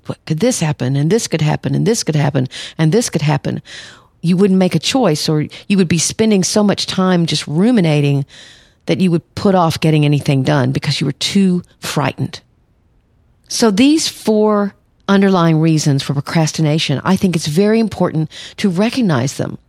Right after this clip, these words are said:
Which of the four could be fueling procrastination?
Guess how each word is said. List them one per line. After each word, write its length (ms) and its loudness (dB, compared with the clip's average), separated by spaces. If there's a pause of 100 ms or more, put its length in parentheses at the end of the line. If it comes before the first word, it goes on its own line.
(500)
Which 360 2
of 140 0
the 100 2
four 540 -2 (760)
could 160 2
be 120 0
fueling 540 0
procrastination? 920 -4